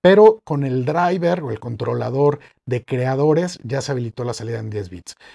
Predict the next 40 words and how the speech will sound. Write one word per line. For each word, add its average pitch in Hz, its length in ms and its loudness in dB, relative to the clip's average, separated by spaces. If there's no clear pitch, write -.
Entonces, 123 540 2
ahorita 156 520 2
lo 156 220 4
que 147 120 -4
yo 170 120 0
tengo 202 180 0
aquí 180 140 -4
en 180 60 0
la 180 60 2
interfase 160 420 -4
gráfica 180 540 -2
está 143 320 -4
saliendo 185 380 0
de 196 80 2
la 170 80 -2
tarjeta 147 500 -4
a 135 60 -2
diez 135 240 0
bits 196 360 -4
y 226 140 -2
tengo 202 240 0
un 196 80 2
monitor 160 500 6
capaz 135 360 0
de 139 80 4
reproducir 127 420 -4
diez 110 220 -4
bits. 98 320 -18
En 151 100 -4
el 147 100 0
caso 214 220 2
del 214 100 4
monitor 190 380 -2
este, 196 380 0
que 143 100 0
es 135 100 -4
el 151 80 2
monitor 139 440 0
de 147 120 4
previo, 170 500 2